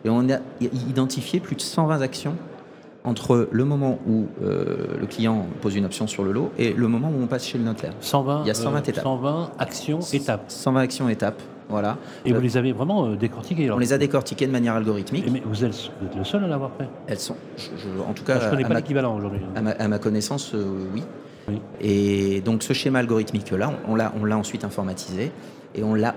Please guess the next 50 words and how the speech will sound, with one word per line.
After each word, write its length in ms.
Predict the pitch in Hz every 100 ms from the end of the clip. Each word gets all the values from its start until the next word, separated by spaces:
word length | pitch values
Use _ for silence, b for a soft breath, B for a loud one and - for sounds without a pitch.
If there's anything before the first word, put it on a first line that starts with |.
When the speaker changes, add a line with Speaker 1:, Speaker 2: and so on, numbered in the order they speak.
| 147
Speaker 1:
automatisé 640 | 143 143 117 113 101 101
au 60 | 123
possible. 340 | 98 - -
Speaker 2:
Donc, 120 | 131
vous 100 | 131
avez 120 | 135 151
identifié 600 | 180 170 151 - 117 101
les 80 | 104
gestes 440 | 101 113 - - - - -
Speaker 1:
Les 60 |
gestes 240 | 107 135 -
à 40 |
faire. 120 | - 110
Speaker 2:
et 60 |
les, 120 | 113 -
et 60 |
les 100 | 107
tâches. 280 | 101 110 143
Speaker 1:
Les 80 | 113
bons 160 | 113 120
gestes, 380 | 107 123 - -
Speaker 2:
Les 60 | 117
Speaker 1:
dans 60 |
les 60 | 127
Speaker 2:
gestes, 100 | 123
Speaker 1:
bons 60 | 123
délais. 240 | 110 123 175 -
Speaker 2:
les 80 | 107
bons 140 | 101 98
délais. 280 | 95 117 175 B B B B B B - 98
Vous 160 | 127 143
avez 100 | 143
ensuite 420 | 139 - 143 135 - -
i-, 40 | - - - 107 -
appliqué 360 | 131 135 147 147
un 80 | 127
modèle 240 | 127 123
ma-, 120 | 117 107 104
ma-, 100 | 110 107 107
mathématique 720 | 113 110 113 110 113 - - -
Speaker 1:
C'est 100 | -
Speaker 2:
pour 100 | 107
Speaker 1:
ça. 100 | 98 - -
Speaker 2:
en, 80 | 110
en 160 | 113 104
faire 220 | 123 95
un 80 | 107
algorithme 600 | 123 113 113 113 110 98
de 100 | 101
fonctionnement. 600 | 110 101 107 104 156